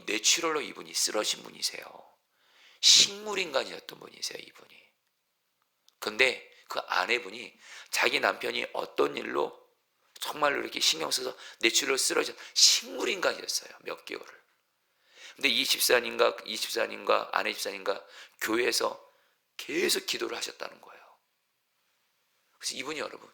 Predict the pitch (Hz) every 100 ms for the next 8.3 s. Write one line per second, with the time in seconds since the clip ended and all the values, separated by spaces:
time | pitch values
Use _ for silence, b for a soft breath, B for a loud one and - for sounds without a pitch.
0 | _ 107 - 101 - 104 - - - -
1 | - - - - _ _ _ _ _ _
2 | _ _ - 151 135 127 - 107 110 104
3 | 98 95 - 92 - b b _ - 147
4 | 170 127 - - - - - - _ _
5 | _ _ _ _ 123 135 135 107 95 87
6 | - - - - - 90 - - - -
7 | - b b b - 110 104 98 - -
8 | 98 101